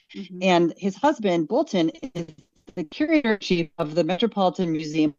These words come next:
Speaker 2: Arts Costume Institute. And he is basically, um, in charge of the Met Gala. So I didn't realize that they were a couple. And I think it's really interesting because, yes, the book,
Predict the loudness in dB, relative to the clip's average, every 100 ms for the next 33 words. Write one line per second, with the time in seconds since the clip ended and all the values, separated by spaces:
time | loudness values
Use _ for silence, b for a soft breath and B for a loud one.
0 | -14 -14 -14 -14 0 0 4 4 6 2
1 | 2 -2 -2 -6 -8 B B 0 2 8
2 | 8 8 4 4 4 6 2 2 4 6
3 | 4 0 _ _ _ _ -2 2 2 0
4 | _ -2 -2 0 2 2 2 2 2 2
5 | 2 -2 -2 -8 -16 _ _ 2 2 4
6 | 4 8 6 6 4 6 4 0 0 2
7 | 4 2 0 -4 -4 0 -2 0 2 2
8 | 2 0 2 2 2 0 2 2 0 2
9 | 0 0 0 0 2 0 -2 -6 0 0
10 | 0